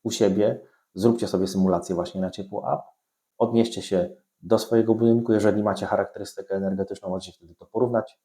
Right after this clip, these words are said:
co tam wam się wyświetli, ile tych kilowatogodzin rocznie, na przykład dziesięć, piętnaście, tak? Czy w charakterystyce też tak macie? I możecie też później porównać sobie te koszty, które na dole wam się wyświetlą.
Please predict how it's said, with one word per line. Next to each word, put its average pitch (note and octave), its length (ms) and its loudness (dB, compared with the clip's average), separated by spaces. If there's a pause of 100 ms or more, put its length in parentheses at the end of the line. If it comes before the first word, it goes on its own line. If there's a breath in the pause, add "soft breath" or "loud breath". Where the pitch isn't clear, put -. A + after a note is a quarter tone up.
co G2+ 120 -4
tam G2 500 -4
wam G2 280 -4
się - 240 -14
wyświetli, G#2 520 -8
ile G#2+ 140 2
tych - 200 -8
kilowatogodzin G#2 760 -4
rocznie, G#2+ 560 -8 (380)
na G2 80 -8
przykład G2 320 -12
dziesięć, G2+ 440 -6
piętnaście, G2+ 600 -4
tak? A#2 360 -8 (300)
Czy G#2+ 180 -6
w - 80 -18
charakterystyce G#2+ 680 -2
też A2 280 -6
tak - 180 -6
macie? A2+ 440 -2 (520 soft breath)
I F#3+ 340 -2 (340)
możecie B2 340 2
też A#2 160 2
później A#2+ 300 0
porównać A2 300 2
sobie G2+ 260 0
te G2 100 -2
koszty, G2+ 320 -4
które F#2 240 -2
na F#2 120 2
dole F#2 220 6
wam E2 140 -6
się D#2+ 140 -16
wyświetlą. A2+ 580 -2